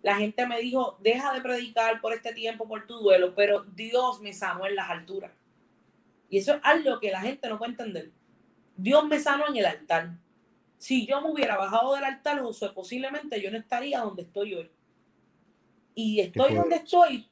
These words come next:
Speaker 1: porque le permití al Señor, mientras era sanada, continuaba haciendo lo que era mi responsabilidad. Usted no le puede permitir a las situaciones que usted está viviendo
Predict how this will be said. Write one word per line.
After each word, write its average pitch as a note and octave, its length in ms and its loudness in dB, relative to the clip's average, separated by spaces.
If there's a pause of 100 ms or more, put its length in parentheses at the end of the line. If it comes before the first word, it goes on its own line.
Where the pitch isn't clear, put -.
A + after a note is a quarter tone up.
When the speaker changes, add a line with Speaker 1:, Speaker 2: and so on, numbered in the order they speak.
(200)
Speaker 1:
porque A3 500 2
le G3+ 140 -4
permití F#3+ 420 -6
al A3 120 -2
Señor, A#3 480 -6 (140)
mientras F#3+ 600 -4
era A#3 280 0
sanada, C#4 640 -2 (280)
continuaba G3+ 640 0
haciendo B3+ 400 -6
lo G3 180 -2
que F#3 300 -6
era B3+ 260 2
mi F#3+ 140 -6
responsabilidad. F3 920 -2 (460)
Usted B3 560 4
no D4 220 2
le D4 100 4
puede C#4+ 340 4
permitir C4 600 -4
a G#3 80 0
las G3 160 -4
situaciones G#3+ 500 -10
que C#4 80 -12
usted C4+ 240 2
está C4 200 4
viviendo B3+ 680 -2